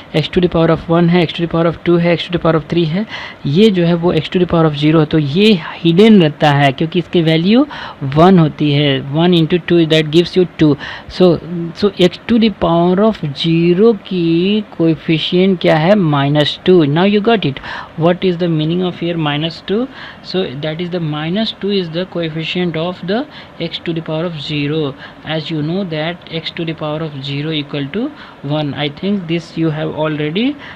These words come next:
read in previous classes। Now tell me, do you know the coefficient of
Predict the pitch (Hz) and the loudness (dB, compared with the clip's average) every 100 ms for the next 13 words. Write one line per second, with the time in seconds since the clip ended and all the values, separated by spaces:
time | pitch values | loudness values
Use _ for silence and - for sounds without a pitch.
0 | - 147 160 160 156 160 156 156 147 175 | -12 -4 -4 -4 -2 -4 -2 -4 -2 -4
1 | 208 - 143 135 160 143 143 - - - | -6 -4 -4 -4 -4 -6 -10 -20 -20 -6
2 | 190 240 254 - 175 180 170 185 170 185 | -2 0 -2 -4 -4 0 0 0 -2 0
3 | 185 208 185 - 175 160 165 196 190 180 | 0 0 -4 -6 -8 -6 -6 -4 -4 -6